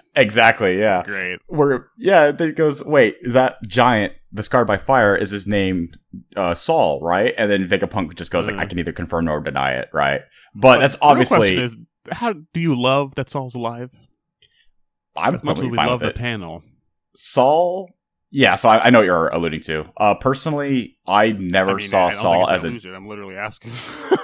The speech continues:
Speaker 2: you
Speaker 1: Yeah.
Speaker 2: love
Speaker 1: No,
Speaker 2: that
Speaker 1: no,
Speaker 2: he's
Speaker 1: you're,
Speaker 2: alive?
Speaker 1: I know, sorry, I'm, I know you're alluding to a bigger discussion that a lot of fans were having. Um,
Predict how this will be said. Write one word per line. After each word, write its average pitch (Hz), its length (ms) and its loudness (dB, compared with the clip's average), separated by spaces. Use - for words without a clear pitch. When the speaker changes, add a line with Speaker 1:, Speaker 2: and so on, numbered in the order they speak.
Speaker 2:
you - 0 -
Speaker 1:
Yeah. 120 240 6
Speaker 2:
love 135 260 -6
Speaker 1:
No, 175 60 6
Speaker 2:
that 202 60 8
Speaker 1:
no, 180 120 8
Speaker 2:
he's 139 100 8
Speaker 1:
you're, 147 100 8
Speaker 2:
alive? - 100 -2
Speaker 1:
I 143 80 8
know, 147 180 6
sorry, 107 320 6
I'm, 117 180 4
I 120 120 4
know 127 80 6
you're 123 160 4
alluding 107 300 0
to 104 220 0
a 87 140 -2
bigger 85 560 -2
discussion 92 600 -2
that 76 340 0
a 95 60 -2
lot 85 160 0
of 76 80 -10
fans 78 240 -6
were 95 80 -6
having. 104 340 -4
Um, 82 600 0